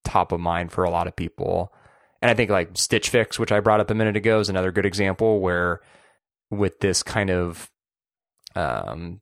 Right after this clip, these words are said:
tailored clothing experience, I think Stitch Fix is still what most people think of. Custom suits, I think Indochino's really popular. So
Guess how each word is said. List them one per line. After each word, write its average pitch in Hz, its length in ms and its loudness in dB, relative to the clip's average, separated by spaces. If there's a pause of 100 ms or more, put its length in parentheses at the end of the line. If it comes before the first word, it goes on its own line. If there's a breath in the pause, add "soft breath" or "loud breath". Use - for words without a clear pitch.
tailored 98 480 0
clothing 98 400 0
experience, 92 640 0
I 85 80 -2
think 90 220 -6
Stitch - 260 -4
Fix - 560 -4 (280)
is 101 200 0
still 95 280 2
what 90 160 2
most 90 220 -4
people 92 260 -4
think 82 280 -6
of. 82 500 -4 (380 soft breath)
Custom 117 340 2
suits, 95 380 -2
I 90 80 0
think 87 160 -4
Indochino's 87 760 -4
really 90 240 -2
popular. 82 720 -2
So 113 280 2